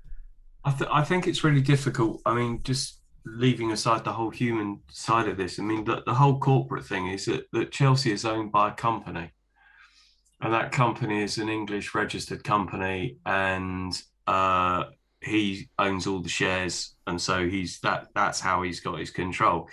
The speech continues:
He as an individual doesn't own the club. It's all done through corporate structure. So I, I, I'm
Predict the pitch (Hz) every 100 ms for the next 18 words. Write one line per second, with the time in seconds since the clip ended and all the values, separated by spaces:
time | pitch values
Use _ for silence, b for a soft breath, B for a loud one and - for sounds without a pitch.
0 | B B B - 135 120 107 107 104 98
1 | 110 107 92 92 90 104 95 95 90 -
2 | _ _ - 98 92 90 85 _ 92 -
3 | 104 80 73 - 92 - - 101 92 95
4 | 92 90 82 98 92 90 85 - - 90
5 | - 80 - 104 101 - - - - B
6 | B B B B B B - 113 113 117
7 | 127 131 131 117 120 - 107 117 107